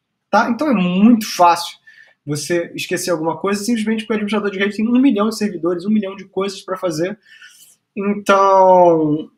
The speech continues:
é uma luta quase que injusta, tá? Então, aplique patch,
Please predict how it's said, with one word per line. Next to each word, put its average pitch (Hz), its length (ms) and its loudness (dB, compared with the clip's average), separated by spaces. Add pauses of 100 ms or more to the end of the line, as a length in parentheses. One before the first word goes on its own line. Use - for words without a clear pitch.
(160)
é 185 80 2
uma 247 180 6
luta 220 380 0
quase 214 280 -2
que - 80 -4
injusta, 160 480 -2 (300)
tá? 202 320 -4 (1500)
Então, 247 120 4
aplique 233 320 2
patch, - 720 -2